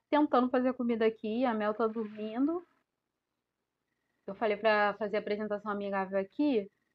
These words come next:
E de repente essa mulher ajuda em, em alguma coisa, né? Apresentar a cidade. Não sei. Ai, gente, eu acho que eu vou pedir comida encomendada. Sei lá. Tô desistindo desse negócio aqui.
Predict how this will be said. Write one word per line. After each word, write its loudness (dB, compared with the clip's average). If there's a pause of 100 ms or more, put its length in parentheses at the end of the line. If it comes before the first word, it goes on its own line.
E -4
de 0
repente 2
essa -2
mulher 4
ajuda 0
em, -2
em 0
alguma 0
coisa, 6
né? 0 (240)
Apresentar 0
a -2
cidade. 2 (480)
Não -20
sei. 0 (420)
Ai, 0
gente, -4
eu 4
acho -4
que -2
eu -2
vou 4
pedir 2
comida 6
encomendada. 6 (100)
Sei 0
lá. 4 (240)
Tô -2
desistindo -4
desse -4
negócio 0
aqui. -10